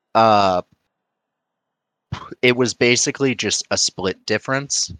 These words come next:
Um, and honestly, it didn't seem like there's many game plans. They, it just was also another Fiesta. Um,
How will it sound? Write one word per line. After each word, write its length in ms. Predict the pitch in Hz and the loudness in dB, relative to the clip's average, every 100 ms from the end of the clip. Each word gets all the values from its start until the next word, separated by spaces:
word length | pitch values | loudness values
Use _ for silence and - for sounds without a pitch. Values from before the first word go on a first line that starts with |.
| _ _ _ _ - | _ _ _ _ -2
Um, 440 | 95 95 90 98 _ _ _ - - | 0 0 -2 -10 _ _ _ -8 0
and 140 | 123 | 4
honestly, 420 | 117 113 120 139 | 6 4 2 -2
it 80 | 117 | -4
didn't 220 | 110 107 | -6 -8
seem 180 | - 120 | -6 -6
like 200 | 117 107 | -6 -4
there's 260 | 107 98 107 | -4 -6 -6
many 200 | 107 98 | -8 -8
game 320 | 98 92 92 | -8 -10 -8
plans. 580 | - 113 120 131 - - 117 - | -6 -4 -4 -4 -8 -8 -12 -6
They, 160 | 98 - | -6 -4
it 200 | 98 92 | -6 -6
just 240 | 95 - | -6 -6
was 160 | 95 92 | -4 -2
also 320 | 92 - 110 | -4 -4 -6
another 300 | 104 110 107 | -4 -6 -6
Fiesta. 600 | - 120 117 - 143 143 - _ _ _ _ _ _ _ _ _ _ - | -8 -6 -4 -4 -6 -10 -12 _ _ _ _ _ _ _ _ _ _ 0
Um, 560 | 98 92 87 85 80 | 4 4 0 -4 -18